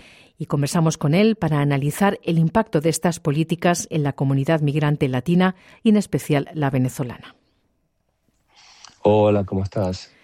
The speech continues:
Speaker 1: Jesús, bueno, en noviembre la administración de Trump rescindió el estatus de protección temporal, el conocido como T P S,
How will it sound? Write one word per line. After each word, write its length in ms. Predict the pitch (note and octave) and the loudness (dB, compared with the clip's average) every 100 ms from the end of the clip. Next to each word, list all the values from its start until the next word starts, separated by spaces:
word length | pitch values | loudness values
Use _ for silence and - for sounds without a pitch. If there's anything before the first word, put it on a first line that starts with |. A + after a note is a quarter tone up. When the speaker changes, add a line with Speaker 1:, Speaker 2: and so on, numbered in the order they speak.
| - - - - - | -20 -20 -20 -20 -12
Speaker 1:
Jesús, 320 | - F#3 G#3+ | -4 0 0
bueno, 220 | F#3 G#3+ G#3 | 0 0 2
en 120 | F#3+ | 2
noviembre 640 | F#3+ F#3 G#3 A3+ A#3 B3+ | 2 2 2 2 2 2
la 100 | B3 | 0
administración 580 | A#3+ A3 F3+ F3+ - F#3+ | 0 0 0 -4 -4 -2
de 120 | F#3 | -4
Trump 440 | - F#3+ F#3+ G#3 - - - | -4 -2 2 0 -2 -14 -16
rescindió 640 | D#3 E3 - D#3+ D#3 F3 | -8 -8 -4 -4 -2 -2
el 80 | G3 | -2
estatus 380 | D#3 D3 D3 C3+ | -4 -8 -8 -10
de 80 | |
protección 560 | C3+ C#3 C#3 - D#3 C#3 | -10 -10 -12 -8 -6 -6
temporal, 680 | C3+ B2+ C3+ D3 F3+ G#3 - | -6 -8 -4 -2 -2 -4 -4
el 140 | C#3 | -10
conocido 400 | C#3 C3 D3 C#3+ | -6 -6 -6 -8
como 240 | C#3+ D3 C#3 | -6 -6 -6
T 180 | E3 | -6
P 220 | D3+ D3+ D3+ | -4 -2 -2
S, 320 | - F#3 | -2 -2